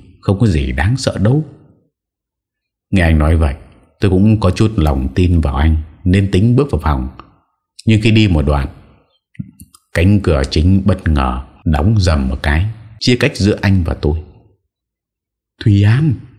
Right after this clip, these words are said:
Thùy An!" Khi cánh cửa đóng lại, anh vội chạy nhanh tới mở cửa. Nhưng chiếc cửa đã hoàn toàn bị khóa trái, không có cách nào để mở nó ra. "Anh!" Tôi đứng bên ngoài cũng hoảng loạn, vừa gọi vừa đập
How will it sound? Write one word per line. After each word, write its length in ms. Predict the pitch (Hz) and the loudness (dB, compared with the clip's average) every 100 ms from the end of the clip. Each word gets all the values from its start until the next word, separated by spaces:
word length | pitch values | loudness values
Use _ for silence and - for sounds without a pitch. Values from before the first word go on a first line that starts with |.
| - | -2
Thùy 240 | 113 120 | 2 4
An!" 280 | 127 165 175 - - - _ - - - - _ _ - | 2 0 -2 -4 -16 -20 _ -20 -20 -20 -20 _ _ -4
Khi 100 | 80 | 0
cánh 200 | 80 95 | 0 0
cửa 200 | 78 69 | 0 -2
đóng 220 | 69 73 80 | -2 -2 0
lại, 200 | 73 71 - _ | -2 -6 -16 _
anh 220 | 104 107 | 0 2
vội 320 | 98 78 60 73 | 2 0 -2 -4
chạy 220 | 78 69 | -2 -2
nhanh 340 | 69 87 95 | 0 2 2
tới 200 | 92 85 | 2 0
mở 280 | 110 85 67 65 | 2 0 -2 -4
cửa. 260 | 69 69 - - - _ _ _ - | -6 -6 -12 -20 -20 _ _ _ -2
Nhưng 120 | 123 | 0
chiếc 160 | 120 - | 2 -2
cửa 200 | 85 73 | -2 -2
đã 80 | 87 | 0
hoàn 260 | 98 76 65 | 2 0 0
toàn 280 | 76 67 69 | -2 -2 -4
bị 120 | 69 | -4
khóa 280 | - 78 92 | -2 -2 -2
trái, 260 | - 82 95 | -2 -2 -2
không 280 | - 107 110 | -2 0 0
có 80 | |
cách 240 | 107 135 - | -2 -4 -2
nào 280 | 80 67 65 | -2 -2 -4
để 100 | 69 | -4
mở 160 | 69 73 | -4 -4
nó 100 | 73 | -4
ra. 260 | 80 78 - _ _ _ _ _ _ _ _ _ - | -4 -6 -10 _ _ _ _ _ _ _ _ _ -2
"Anh!" 540 | 160 156 147 156 156 - - - - - | 2 2 2 2 0 -4 -16 -20 -12 -2
Tôi 120 | 87 | 0
đứng 160 | 90 92 | 2 2
bên 200 | 90 82 | 2 2
ngoài 240 | 73 67 | 0 -2
cũng 240 | - 82 | -2 0
hoảng 320 | 101 80 64 67 | 0 0 -2 -2
loạn, 380 | 71 - 76 | -4 -4 -2
vừa 200 | 78 71 | 0 0
gọi 240 | 67 71 69 | 0 -2 -2
vừa 100 | 73 | -4
đập 180 | 71 | -4